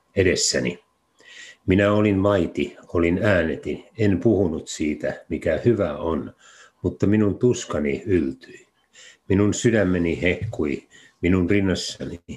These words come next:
kun minä huokailin. Syttyi minussa tuli, ja niin minä kielelläni puhuin. Herra, opeta minua ajattelemaan loppuani, ja mikä minun päivieni mitta on, etten y-, että ymmärtäisin,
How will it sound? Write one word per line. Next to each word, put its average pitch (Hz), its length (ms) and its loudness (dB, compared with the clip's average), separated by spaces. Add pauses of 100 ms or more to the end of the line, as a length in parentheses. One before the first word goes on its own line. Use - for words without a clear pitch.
(480)
kun 95 180 0
minä 85 320 2
huokailin. 69 680 -2 (320)
Syttyi 120 560 0
minussa 78 420 -4
tuli, 82 540 -2 (340)
ja 85 80 -2
niin 98 280 4
minä 76 240 -4
kielelläni 71 760 -4
puhuin. - 400 -6 (720)
Herra, 90 380 2 (100)
opeta 123 400 0
minua 85 400 2
ajattelemaan 73 880 -2
loppuani, 69 800 -4 (500)
ja 82 80 0
mikä 107 300 2
minun 80 420 -2
päivieni 76 640 0
mitta - 500 -2
on, 64 280 -6 (520)
etten 101 480 0
y-, 107 380 0
että 101 220 -4
ymmärtäisin, 76 1040 0